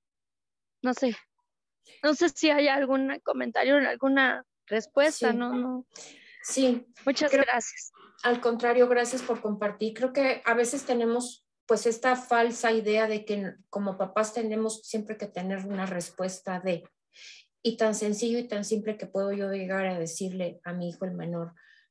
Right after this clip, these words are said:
Speaker 2: "Hijo, no sé qué decirte". Así, tal cual, "No sé qué decirte". ¿Por qué? Porque evidentemente yo también puedo estar afectada.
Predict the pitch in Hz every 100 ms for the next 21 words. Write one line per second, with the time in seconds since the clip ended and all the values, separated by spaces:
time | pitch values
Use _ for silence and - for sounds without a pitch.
0 | _ _ _ _ - 226 233 233 220 247
1 | 233 220 196 185 196 175 - - _ _
2 | _ _ _ _ _ _ 190 185 214 208
3 | 208 208 - 190 185 - 214 214 240 226
4 | 220 196 185 214 190 196 - 220 226 233
5 | 247 _ _ _ 220 220 214 214 220 226
6 | 247 226 208 220 220 - _ _ - 214
7 | 220 214 208 208 196 208 202 - 175 -
8 | 180 185 170